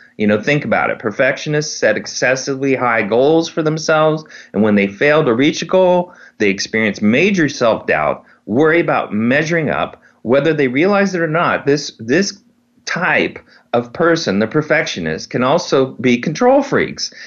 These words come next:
and feeling like they want something done right. And they have to, if they want it done right, they have to do it themselves. And so they stress out about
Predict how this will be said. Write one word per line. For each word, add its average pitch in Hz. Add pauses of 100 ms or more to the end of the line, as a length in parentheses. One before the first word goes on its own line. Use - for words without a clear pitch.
(120)
and 131
feeling 156
like 143
they 151
want 131
something 135
done 117
right. 170 (280)
And 120
they 131
have 135
to, 127
if 123
they 117
want 143
it 95
done 101
right, 95
they 113
have 127
to 139
do 135
it 156
themselves. 160 (200)
And 151
so 214
they 226
stress 220
out 247
about 104